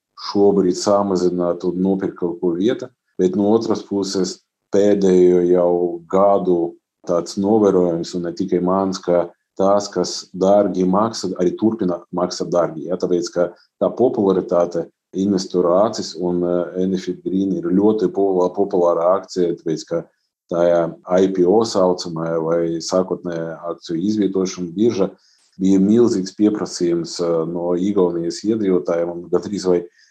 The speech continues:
katra maisaimniecība, kura ir uzkrājumi, ir, eh,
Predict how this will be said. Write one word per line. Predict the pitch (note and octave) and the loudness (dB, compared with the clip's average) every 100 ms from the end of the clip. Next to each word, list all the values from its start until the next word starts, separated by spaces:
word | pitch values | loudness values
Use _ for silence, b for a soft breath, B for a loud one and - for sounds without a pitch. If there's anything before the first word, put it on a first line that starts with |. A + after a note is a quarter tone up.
| b _ | b _
katra | G#2+ G2+ G2+ F#2+ | 2 2 2 0
maisaimniecība, | F2+ G2 G#2+ - F2+ E2+ E2 F2+ E2 | 2 2 0 -2 -4 -4 -4 -2 -2
kura | - F2+ F#2+ | 0 2 4
ir | F2+ F2+ | 4 4
uzkrājumi, | G2+ A#2+ - F#2+ F#2 F2+ F2 b b | 2 0 0 2 4 2 -4 b b
ir, | G2 G2 | 4 4
eh, | F#2+ F#2+ F2+ | 6 4 4